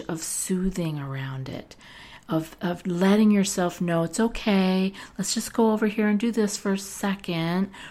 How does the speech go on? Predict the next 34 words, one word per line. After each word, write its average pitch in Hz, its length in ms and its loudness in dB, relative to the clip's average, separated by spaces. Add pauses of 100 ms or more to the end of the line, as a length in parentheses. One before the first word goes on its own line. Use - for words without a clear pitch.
(120)
or 196 100 2
a 196 40 2
few 214 240 4
minutes, 180 760 2 (320)
and 185 80 4
we 190 100 6
can 202 160 6
deal 220 260 6
with 175 160 4
it, - 240 -4
right? 170 520 2
That's 196 440 2
a 233 60 2
good 196 300 2
thing 180 240 2
to 190 100 -2
use 165 240 -2
distraction 156 800 -4
for. - 400 -6 (460)
Or 226 180 8
if 233 140 4
your 214 100 4
anxiety 180 540 2
level 170 320 0
is 160 120 -4
getting 160 300 0
so 160 240 -6
high 151 420 -2 (420)
that 170 460 0
you're 156 220 0
going 151 360 -6
to 151 160 -10
have 143 460 -4
co-, - 220 -10